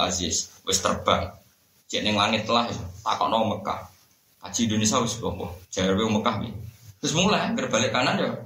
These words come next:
Kula misale ning omahe Pak Rumanto, terus kula wis pamit, wis numpak bis ning Jombo. Cara Pak Rum, "Gus Pak, ning ndi?" "Wis kondo." Pak, anggere balik kanan jenenge wis kondo.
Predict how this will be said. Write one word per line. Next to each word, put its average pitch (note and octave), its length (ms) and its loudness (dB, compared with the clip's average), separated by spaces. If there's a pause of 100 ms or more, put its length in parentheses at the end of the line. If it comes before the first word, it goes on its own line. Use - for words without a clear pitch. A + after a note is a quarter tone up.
(800)
Kula G#2 240 2
misale F#2+ 320 2
ning F#2 160 -2
omahe F2+ 240 0
Pak F2+ 160 4
Rumanto, F2 560 0 (320)
terus - 160 -18
kula G2+ 240 6
wis F#2 160 2
pamit, - 480 2 (320)
wis - 160 -10
numpak F#2 320 0
bis A2+ 160 2
ning G#2 160 4
Jombo. G2+ 320 2
Cara A2+ 240 2
Pak G2+ 160 2
Rum, C3+ 80 0
"Gus A#2+ 160 -2
Pak, B2+ 160 4
ning A#2+ 80 2
ndi?" G#2 80 -2
"Wis A2+ 160 0
kondo." C3+ 320 -2 (480)
Pak, - 160 2
anggere - 160 2
balik F#2+ 240 0
kanan F#2 240 2
jenenge G2+ 240 -4
wis F#2+ 80 -8
kondo. F2 240 -6